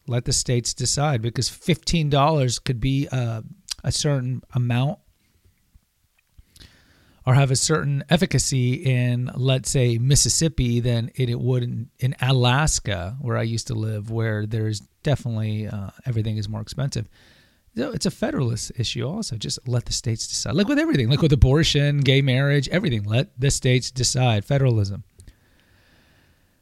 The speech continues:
So, uh, they'll probably do that. Uh, what else? They could pack the s-, the Senate by allowing Puerto Rico to come in as a state because clearly that would be a Democratic thing.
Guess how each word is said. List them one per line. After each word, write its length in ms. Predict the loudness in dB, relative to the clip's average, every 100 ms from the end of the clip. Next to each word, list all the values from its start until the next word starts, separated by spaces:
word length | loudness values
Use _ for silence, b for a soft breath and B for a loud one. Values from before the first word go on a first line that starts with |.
| _ -4
So, 220 | 4 6
uh, 360 | 6 2 0 0
they'll 200 | 0 4
probably 200 | 4 4
do 140 | 2
that. 420 | 4 4 4 2
Uh, 320 | 0 0 0 -2
what 240 | 0 0
else? 280 | 0 -4 -2
They 120 | -2
could 220 | 0 6
pack 240 | 6 6 -2
the 80 |
s-, 280 | -4 -2 -4 -4
the 120 | -2
Senate 580 | 0 0 0 2 0 2
by 200 | 2 2
allowing 420 | 2 2 2 2
Puerto 280 | 2 0 0
Rico 600 | 0 0 2 2 2 0
to 100 | -6
come 240 | -4 -2
in 160 | 0 0
as 160 | -2
a 40 | -2
state 440 | -4 -2 0 0
because 220 | -2 -8
clearly 320 | -6 -4 -2 -2
that 180 | -2
would 100 | -4
be 120 | -4 -4
a 40 |
Democratic 640 | -2 -4 -4 -4 -2 -2
thing. 380 | -4 -6 -4 -6